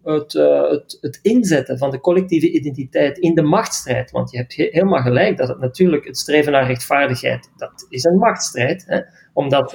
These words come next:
vanuit het perspectief van woke personen er een grote mate van, van ongelijkheid is en dus een grote mate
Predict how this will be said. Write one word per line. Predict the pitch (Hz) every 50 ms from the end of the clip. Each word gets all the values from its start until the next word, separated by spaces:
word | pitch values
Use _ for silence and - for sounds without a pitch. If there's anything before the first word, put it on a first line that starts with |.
| - -
vanuit | 131 135 131 131 135 131 127
het | - - 139 120
perspectief | - 151 147 - - - - - - - 143 - - -
van | 170 131 139 143 135
woke | 127 139 160 170 -
personen | - 156 143 139 - - - 139 135 135 135 127 - - _ _ _ _
er | - 143 127
een | 135 127
grote | - - 143 165 196 190 180
mate | 151 147 147 151 156 147 139
van, | 123 139 135 131 131 - - - - _ _ _
van | - - 139 135 -
ongelijkheid | 170 151 143 123 143 135 135 139 151 - 175 170 170 196
is | 226 220 - - - _
en | 143 143 143
dus | 139 156 156 160 - - -
een | 151 139
grote | - 156 151 151 147 160
mate | 147 139 139 135 131 - 135 127 -